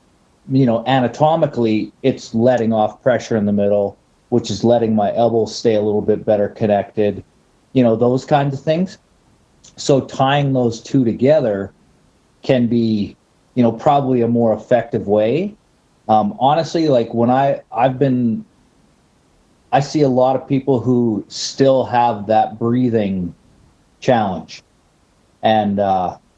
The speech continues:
and it, and it has a big impact on, on how they're able to stay connected.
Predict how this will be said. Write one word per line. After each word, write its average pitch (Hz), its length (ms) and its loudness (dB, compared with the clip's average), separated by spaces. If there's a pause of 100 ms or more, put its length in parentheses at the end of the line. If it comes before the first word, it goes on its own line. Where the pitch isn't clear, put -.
(140)
and 120 160 4
it, 120 160 -2
and 120 140 0
it 113 100 0
has 123 220 0
a 113 40 -4
big 120 300 0
impact 120 640 0
on, 104 580 0 (800)
on 113 160 2
how 120 320 0
they're 117 240 -2
able 113 300 0
to 110 120 -8
stay 107 320 -2
connected. 98 640 -4